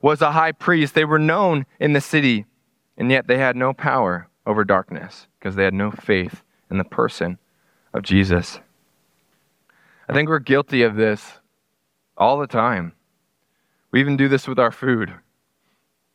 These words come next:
What do we say? "God bless this gown of ice cream on my body and help it turn into celery before it goes down." <laughs> Ever think about that prayer? <laughs> Like, "God, I know I'm not supposed to eat this six hot dog,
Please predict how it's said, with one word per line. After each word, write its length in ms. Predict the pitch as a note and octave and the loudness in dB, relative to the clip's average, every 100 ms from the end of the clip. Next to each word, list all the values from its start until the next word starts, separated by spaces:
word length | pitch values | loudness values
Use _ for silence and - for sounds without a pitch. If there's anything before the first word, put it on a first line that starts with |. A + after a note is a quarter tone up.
| _ - | _ -6
What 80 | A2+ | -2
do 60 | |
we 40 | B2+ | 0
say? 140 | A#2+ | 0
"God 340 | G#2+ B2 C3+ | 2 0 0
bless 300 | A#2 B2 C3 - | 0 0 0 -2
this 220 | A#2 - | -8 -2
gown 260 | A#2+ A#2+ | -2 -2
of 160 | A2+ A2 | -4 -2
ice 220 | G2+ G2+ | -2 -2
cream 280 | - G#2+ G2+ | -6 -4 -2
on 140 | G2 | -2
my 180 | F#2+ F#2+ | 0 0
body 340 | F2 F#2+ G2 F#2+ | 0 0 0 -4
and 100 | F2+ | -4
help 260 | A#2+ - | -4 -4
it 80 | G#2 | -6
turn 220 | - A#2 | -2 -2
into 180 | G#2 G2 | -2 -6
celery 480 | - B2 A2+ A2+ G#2+ | -4 -2 0 -2 -4
before 380 | G2 - B2+ G#2 | -8 -6 -4 -2
it 60 | |
goes 260 | A2+ A2 - | -2 -2 -2
down." 260 | A2+ F#2+ - _ _ _ _ _ _ _ D3 E3 D#3 - - _ _ _ _ _ _ _ _ _ _ - | -4 -4 -10 _ _ _ _ _ _ _ -20 -20 -20 -20 -20 _ _ _ _ _ _ _ _ _ _ -12
<laughs> 60 | - - - C5+ _ _ _ - - | -12 -10 -18 -20 _ _ _ -10 -6
Ever 280 | G3+ C#4 | -4 -4
think 260 | G#3+ F3+ F3 | -4 -4 -4
about 280 | - G3 F#3 | -2 -2 0
that 240 | F3+ - | -6 -6
prayer? 360 | - B2 C#3 F3+ _ G#3+ | -2 2 2 -2 _ -20
<laughs> 180 | - | -6
Like, 360 | G#3+ F#3 G3+ D#3 F#3+ D3+ D#3 - | -4 -2 -4 -4 -12 -12 -14 -4
"God, 240 | C3+ C#3 | 0 2
I 80 | D#3 | 0
know 300 | C3+ D3+ E3 | 0 0 2
I'm 100 | D3 | 2
not 220 | D3 - | 0 -2
supposed 300 | - C3+ C3+ | 0 -2 0
to 60 | D3 | -2
eat 160 | B2+ | 0
this 140 | D3+ C3+ | 0 -2
six 300 | - D3+ - | -2 -2 0
hot 240 | D3 C#3 | -4 0
dog, 280 | C#3 A2 | 0 0